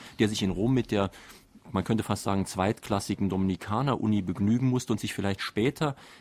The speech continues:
in einer Art späten Rache nicht den Jesuiten zuwandte, sondern Opus Dei.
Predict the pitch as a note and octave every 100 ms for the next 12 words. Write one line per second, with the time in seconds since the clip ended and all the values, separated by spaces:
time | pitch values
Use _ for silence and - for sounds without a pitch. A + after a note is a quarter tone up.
0 | - - G#2 G2 G2 - - A#2 - A2
1 | F2 A#2+ D#3+ C#3+ - - C3 A#2+ A2 G2+
2 | G2 C3+ E3 - D#3 C#3+ C#3+ C3 B2 B2
3 | A#2+ C3 - A#2+ - D#3 A2 E2